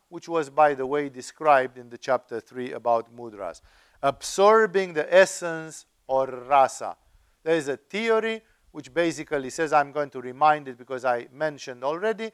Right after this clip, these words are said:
in which they say that if you turn the tongue behind your uvula and stick it behind your nostrils, somewhere in the hollow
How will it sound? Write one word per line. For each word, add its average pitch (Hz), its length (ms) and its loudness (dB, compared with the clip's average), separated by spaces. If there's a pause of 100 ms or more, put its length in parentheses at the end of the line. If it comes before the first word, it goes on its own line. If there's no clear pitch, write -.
(260)
in 185 140 -10
which 190 200 -8
they 170 160 0
say 185 240 0
that 160 200 -4
if 151 120 -18
you 151 80 -12
turn 180 440 2
the 151 100 0
tongue 151 500 0
behind 190 600 2
your 175 180 2
uvula 170 680 2 (260)
and 139 160 -6
stick - 340 -6
it 156 280 -4
behind 185 580 0
your 180 240 4
nostrils, 151 920 -2 (360)
somewhere 175 640 6 (100)
in 151 280 -10
the 131 440 4
hollow 147 600 6